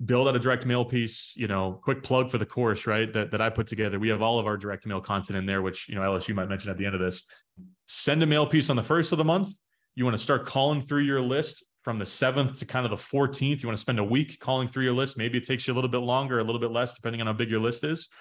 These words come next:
You wanna call this list, and you want to, you know, reference the mail piece that you sent them either live on the phone or in a voicemail that you leave. And then throughout the end of the month, call it the fourteenth to the, you know, twentieth.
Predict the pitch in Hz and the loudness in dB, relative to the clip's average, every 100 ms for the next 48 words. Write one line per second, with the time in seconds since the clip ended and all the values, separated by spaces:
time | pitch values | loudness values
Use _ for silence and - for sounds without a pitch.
0 | - _ - 104 - 143 151 143 135 135 | -20 _ -4 -4 2 4 4 2 2 2
1 | 165 - - _ _ _ _ _ _ _ | 2 -4 -18 _ _ _ _ _ _ _
2 | - 123 123 127 123 - 127 117 113 131 | -4 2 4 4 2 2 2 4 2 0
3 | 104 131 131 135 - 120 120 113 113 - | 2 0 0 -4 -2 0 0 0 -4 -2
4 | 107 107 - 117 104 110 113 104 98 101 | -4 -4 -2 0 0 -2 -2 0 0 0
5 | 117 131 123 120 139 147 117 113 98 104 | 0 0 -2 -2 -4 -2 -2 -4 -4 -4
6 | 110 117 107 104 107 101 135 202 - _ | -4 -2 -2 -2 -2 0 0 -2 -8 _
7 | _ _ _ _ 123 131 127 - - 131 | _ _ _ _ 0 0 -2 -6 0 2
8 | 123 120 127 143 127 131 127 127 113 110 | 2 2 2 2 2 0 -2 0 0 0
9 | 110 - 127 127 127 120 123 - 101 98 | -4 -2 -2 0 -2 -2 -4 -4 -4 -4
10 | 123 95 - 139 131 127 123 - | -4 -6 -2 0 2 2 2 -2